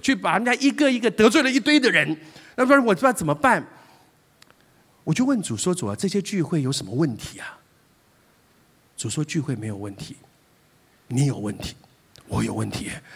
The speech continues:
你知道我，我很委屈，你知道，我就觉得我忙得要死，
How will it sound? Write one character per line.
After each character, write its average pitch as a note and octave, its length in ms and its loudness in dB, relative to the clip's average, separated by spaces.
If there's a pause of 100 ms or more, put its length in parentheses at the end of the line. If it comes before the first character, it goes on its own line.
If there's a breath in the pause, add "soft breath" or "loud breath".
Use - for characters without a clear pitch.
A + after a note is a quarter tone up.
(360 loud breath)
你 D#3+ 40 0
知 C#3+ 80 2
道 G#3 80 6
我， F#3 120 6
我 E3+ 120 2
很 D3+ 200 2
委 C#3+ 160 4
屈， D3 280 2
你 C#3+ 80 4
知 A2+ 80 -6
道， B2+ 80 -2
我 C#3+ 80 0
就 D#3+ 100 -4
觉 F3 60 -4
得 G3 80 2
我 F3 120 2
忙 D3 300 2
得 G3 80 0
要 G#3 220 2
死， F3 180 -4